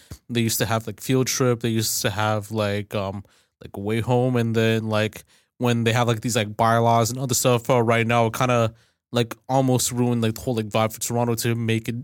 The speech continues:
be more corporate and all that, which is why, like, you know, usually some artists will just only do a show here and there and, like, that's it. And then you'll have, like, other people, like, that do come for these events, like Rolling Loud or, like, the Toronto Beer Festival and all that, and it just kinda changes that whole aspect in that sense, you know, so.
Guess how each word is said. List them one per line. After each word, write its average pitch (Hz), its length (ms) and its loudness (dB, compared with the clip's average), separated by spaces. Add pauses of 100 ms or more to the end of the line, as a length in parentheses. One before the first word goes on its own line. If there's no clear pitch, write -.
(260)
be 113 180 -2
more 104 200 -2
corporate 123 400 -2
and 113 100 0
all 110 120 2
that, 113 260 0 (400)
which 120 200 -4
is 113 60 -4
why, 113 220 2
like, 113 200 0 (340)
you 143 120 -2
know, 120 100 4
usually 117 500 0 (120)
some 127 280 0
artists 123 260 2
will 123 80 -4
just 117 160 -2
only 131 140 -2
do 117 140 -2
a 113 40 0
show 127 200 0
here 120 120 0
and 123 100 -2
there 123 100 0
and, 117 100 -2
like, 101 160 -4
that's 110 280 -2
it. 156 180 -4 (440)
And 120 140 0
then 120 100 0
you'll 156 140 2
have, 147 120 2
like, 127 140 2
other 123 140 0
people, 117 380 -4
like, 107 200 0
that 135 300 -4
do 120 200 0
come 117 520 0
for 131 180 -6
these 123 180 -2
events, 110 220 -2
like 110 100 -8
Rolling 117 260 -2
Loud 113 360 4
or, 107 240 0 (380)
like, 110 200 -8
the 113 140 0
Toronto 113 360 2
Beer 110 180 0
Festival 117 380 0
and 110 80 0
all 110 100 0
that, 113 200 2
and 110 220 -4
it - 80 -10
just 120 180 -4
kinda 117 180 2
changes 110 280 -4
that 107 200 -2 (200)
whole 113 320 -6
aspect 107 380 -2
in 135 80 -8
that 104 140 -10
sense, 131 240 -8
you 127 40 -6
know, - 120 -16
so. - 260 -10